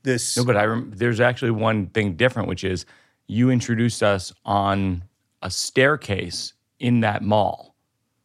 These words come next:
Speaker 2: where the ho-, that connected the hotel and
Speaker 1: Really?
Speaker 2: the mall.
Speaker 1: Yeah.
Speaker 2: And I remember it because I said,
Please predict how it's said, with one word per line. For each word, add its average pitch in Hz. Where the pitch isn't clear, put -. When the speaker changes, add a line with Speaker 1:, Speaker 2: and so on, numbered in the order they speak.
Speaker 2:
where 110
the 104
ho-, 107
that 107
connected 110
the 101
hotel 104
and 156
Speaker 1:
Really? 170
Speaker 2:
the 101
mall. 101
Speaker 1:
Yeah. 120
Speaker 2:
And 117
I 104
remember 110
it 95
because 92
I 92
said, 87